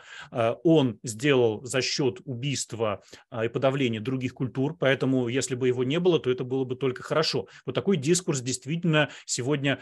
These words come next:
медленно, но верно проникает в сознание, э, огромного количества, э, учащихся. Американские студенты, да и не только ев-, американские, в Европе часто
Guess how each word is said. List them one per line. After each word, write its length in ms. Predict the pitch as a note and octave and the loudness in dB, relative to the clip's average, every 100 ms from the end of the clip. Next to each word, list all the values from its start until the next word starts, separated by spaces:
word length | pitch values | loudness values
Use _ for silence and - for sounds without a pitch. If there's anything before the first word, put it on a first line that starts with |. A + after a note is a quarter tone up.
| - | -6
медленно, 480 | C3+ D3 D3+ C3 B2 | 0 2 2 2 0
но 80 | A#2+ | 0
верно 300 | A#2 E3 F3 | 0 0 -2
проникает 460 | - A#2+ A2 C#3+ D3+ | -4 -6 0 0 0
в 20 | |
сознание, 800 | - A#2 C3 C3+ C3+ B2 A2 G#2+ | -2 -2 0 0 2 0 -2 -4
э, 200 | A#2 G#2+ A2+ - | -8 -8 -8 -8
огромного 480 | B2+ A#2 D3 C#3 A#2+ | -4 0 0 2 0
количества, 640 | B2 C3 - - C#3 B2+ - - - | 0 -2 -4 -2 0 -2 -4 -20 -8
э, 80 | A#2 | -4
учащихся. 760 | C#3 A#2+ E3 B2 - - - G#2 | -4 2 2 2 0 -4 -4 -6
Американские 760 | A#2 B2 B2+ D3+ D3+ - C3+ B2 | -2 -2 2 2 2 -2 -2 -2
студенты, 580 | - A#2 D3+ F3+ D#3+ C3+ | -2 -2 0 0 0 0
да 80 | A#2 | -2
и 60 | |
не 80 | A#2+ | -2
только 240 | C3 - | -4 -4
ев-, 120 | A2 - _ _ A#2 | -6 -8 _ _ -8
американские, 580 | A2+ A#2 E3 E3+ - | -4 0 0 0 -4
в 40 | A#2+ | -4
Европе 360 | A#2 C3+ E3+ | 0 0 0
часто 480 | - D#3 - D3+ B2 | 0 0 2 2 2